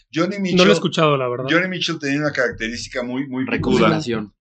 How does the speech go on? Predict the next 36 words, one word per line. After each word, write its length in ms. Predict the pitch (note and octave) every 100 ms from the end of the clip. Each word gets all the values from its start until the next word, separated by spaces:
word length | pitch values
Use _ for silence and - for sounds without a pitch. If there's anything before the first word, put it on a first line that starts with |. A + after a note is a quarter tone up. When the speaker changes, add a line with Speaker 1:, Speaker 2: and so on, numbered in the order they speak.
| -
Speaker 1:
eh, 240 | A#2 B2
que 160 | A#2+ B2
por 180 | C3 A#2
Speaker 2:
Vamos 100 | B2+
a 40 |
Speaker 1:
eso 80 | -
Speaker 2:
escuchar. 180 | C#3+ D3
Speaker 1:
su 120 | D3 B2+
música, 480 | C#3 - D#3+ C3+ -
A, 360 | C3 D#3+ F#3+ - - _
suena 480 | - - C3+ C#3+ C#3 -
como 300 | A#2 A2 G#2 -
tan 320 | G2+ G2 F#2+
diferente, 560 | F#2 G2 G2 G2+ B2+
tan, 360 | - F#2+ F#2 F#2
de 120 | F2+
repente 380 | F#2 F#2+ A#2 A#2
no 200 | A2 A2
tan 300 | A2+ G#2 G2 - -
digerible 520 | F#2+ G2 F#2+ G#2+ A2+ A2
a 60 |
la 180 | F#2+ F#2
primera, 440 | F#2 G2 G#2 A2+ - - _
y 140 | B2
B, 320 | C3 C#3 - - -
tan 200 | - A#2
complicada 580 | A2+ A#2+ A2+ A2+ F3 G#3+
para 200 | B2+ A#2
que 80 | A2
le 100 | G#2+
puedas 220 | G#2 D3
hacer 140 | - C3
una 180 | C3+
versión. 480 | C3 B2+ D3+ D#3+ D3+ _ _ _ _ -
Johnny 260 | C#3 D#3+
Mitchell 480 | E3 D3 D3 D#3+ D#3